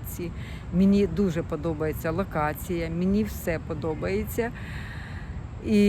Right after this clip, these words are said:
якщо я буду менше працювати, я буду менше платити. Це теж дуже, дуже важно, тому що коли ми знімали з моєю родичкою квартиру, коли ми менше пла-, працювали, ми отримали менше заробітну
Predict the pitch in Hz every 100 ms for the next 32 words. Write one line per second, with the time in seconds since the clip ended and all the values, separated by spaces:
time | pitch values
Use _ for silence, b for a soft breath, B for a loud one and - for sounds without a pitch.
0 | 202 190 185 202 - 214 180 185 185 185
1 | 202 190 185 - 214 233 214 180 170 175
2 | 175 175 180 - 160 - 147 - 151 -
3 | 175 160 170 147 123 143 160 139 156 151
4 | 156 175 160 165 175 208 240 233 202 185
5 | 185 185 175 180 170 175 170 156 170 170
6 | 165 160 151 160 160 160 160 160 170 151
7 | 151 - 160 151 - 165 - 240 247 254
8 | 214 185 175 170 170 170 160 180 170 180
9 | - 175 - 180 196 220 220 214 B B
10 | B 170 185 180 190 185 175 170 170 175
11 | 165 170 151 170 165 156 156 -